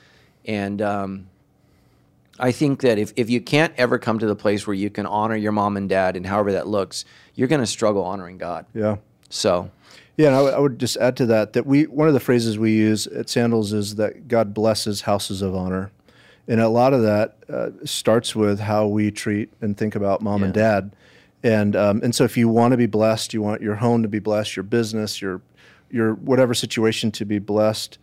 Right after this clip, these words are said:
Speaker 2: um, you have to honor people. God blesses houses of honor.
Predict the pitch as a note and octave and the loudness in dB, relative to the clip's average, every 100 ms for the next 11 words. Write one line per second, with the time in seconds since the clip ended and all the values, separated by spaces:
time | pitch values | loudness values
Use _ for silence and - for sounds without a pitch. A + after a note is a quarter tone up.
0 | _ - _ - G2+ G2+ A#2+ A2 - G2+ | _ -20 _ -4 -2 0 0 -2 0 0
1 | G#2+ G#2 G2+ G2 - G2 G#2+ G2+ G2+ - | 0 0 -2 -8 -8 -4 0 0 -2 -2
2 | G#2+ G#2+ G#2 - G2+ - G2+ G2 G#2 A2 | -2 -2 -6 -2 -2 -2 -6 -4 -2 -2
3 | A2 G#2 | 0 0